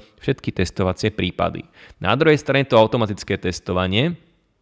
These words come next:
znamená, že použijeme k tomu nejaký nástroj. Áno, za krátky čas môžete otestovať pomerne hodne veľa rôznych variabilných testovacích dát. My to budeme robiť tiež za chvíľočku s tým, že môžeme preveriť validitu stránok, či to funguje,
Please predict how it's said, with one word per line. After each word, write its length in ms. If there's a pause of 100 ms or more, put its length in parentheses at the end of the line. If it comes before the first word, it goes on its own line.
(200)
znamená, 400
že 160
použijeme 480
k 80
tomu 180
nejaký 400
nástroj. 540 (320)
Áno, 320
za 160
krátky 400
čas 180
môžete 320
otestovať 540 (160)
pomerne 340
hodne 380
veľa 180
rôznych 320
variabilných 480
testovacích 600
dát. 320 (480)
My 160
to 100
budeme 300
robiť 300 (120)
tiež 300
za 80
chvíľočku 640 (240)
s 80
tým, 180
že 160
môžeme 320 (720)
preveriť 480
validitu 560
stránok, 560
či 160
to 160
funguje, 800